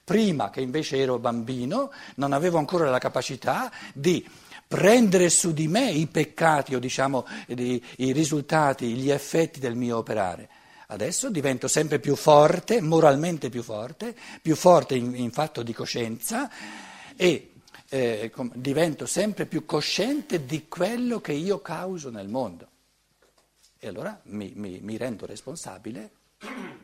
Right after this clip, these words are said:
mi assumo la responsabilità degli effetti di quello che io ho causato nel mondo. E mi nasce la voglia di ritornare sempre di nuovo nel mondo per,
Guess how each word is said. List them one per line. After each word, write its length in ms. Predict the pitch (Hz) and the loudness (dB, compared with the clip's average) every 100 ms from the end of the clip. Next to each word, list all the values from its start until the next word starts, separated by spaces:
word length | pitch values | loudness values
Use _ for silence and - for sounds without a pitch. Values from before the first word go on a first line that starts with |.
| _ | _
mi 140 | 117 | -6
assumo 380 | 120 - 165 123 | -4 -4 -6 -6
la 60 | 98 | -6
responsabilità 600 | 104 - 120 123 131 196 | -8 -10 -12 -10 -10 -8
degli 280 | 135 113 135 | -8 -4 -6
effetti 420 | 147 - 160 240 | -6 -10 -10 -12
di 80 | 190 | -10
quello 240 | 120 101 | -10 -10
che 100 | 127 | -10
io 140 | 165 | -10
ho 40 | 131 | -10
causato 420 | 98 95 90 107 | -10 -10 -12 -14
nel 120 | - | -18
mondo. 260 | - 107 _ _ _ _ _ _ _ _ _ _ _ _ _ _ _ _ _ _ _ _ _ - - | -18 -20 _ _ _ _ _ _ _ _ _ _ _ _ _ _ _ _ _ _ _ _ _ -18 2
E 120 | 165 | 4
mi 140 | 185 | 6
nasce 380 | 196 160 113 123 | 6 4 4 4
la 120 | 123 | 6
voglia 540 | 131 127 123 151 269 349 | 8 8 8 8 6 6
di 120 | 185 | 4
ritornare 640 | 180 180 165 165 131 110 | 4 2 2 2 2 2
sempre 520 | 110 180 165 131 131 123 | 0 -2 -2 -2 -2 0
di 80 | |
nuovo 240 | 135 107 104 | 0 0 -2
nel 140 | 113 | -6
mondo 380 | 107 107 175 294 | -6 -6 -2 0
per, 460 | - 165 247 359 | 4 6 6 2